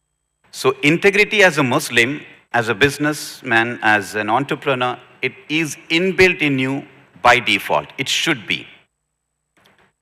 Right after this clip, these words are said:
The another factor what we should understand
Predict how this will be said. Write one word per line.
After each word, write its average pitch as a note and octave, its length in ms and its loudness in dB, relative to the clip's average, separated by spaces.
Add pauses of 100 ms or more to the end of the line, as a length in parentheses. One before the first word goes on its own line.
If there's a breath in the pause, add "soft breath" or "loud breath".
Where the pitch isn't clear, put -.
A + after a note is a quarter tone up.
(1000)
The A#2+ 100 2
another G3 280 6
factor F3+ 380 2
what E3+ 180 2
we D3 100 -2
should C#3+ 200 -2
understand C#3+ 580 2